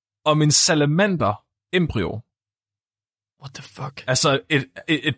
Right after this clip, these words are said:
Speaker 1: salamander-foster i dets meget,
Speaker 2: Ja.
Speaker 1: meget tidlige udviklingsstadie.
Speaker 2: Ja, ja.
Speaker 1: Så kunne han binde håret rundt om en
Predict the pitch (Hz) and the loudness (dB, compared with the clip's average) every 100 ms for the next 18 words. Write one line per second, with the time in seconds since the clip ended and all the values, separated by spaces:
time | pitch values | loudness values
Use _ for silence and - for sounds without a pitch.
0 | - - 165 151 208 185 - - 190 - | -2 0 2 2 2 0 -4 -2 0 0
1 | - 92 - 131 131 139 151 160 143 - | -2 -6 -4 -2 -2 0 2 2 2 2
2 | - 180 175 175 147 143 - 110 - 98 | 2 4 2 4 2 2 0 -2 -4 -6
3 | - - - 139 123 120 - _ - 202 | -8 -12 -2 2 2 0 -10 _ -2 2
4 | 220 185 190 165 - 240 165 131 151 208 | 2 2 0 0 0 2 2 2 0 0
5 | 175 - _ _ _ _ _ 139 147 156 | -4 -18 _ _ _ _ _ -2 2 2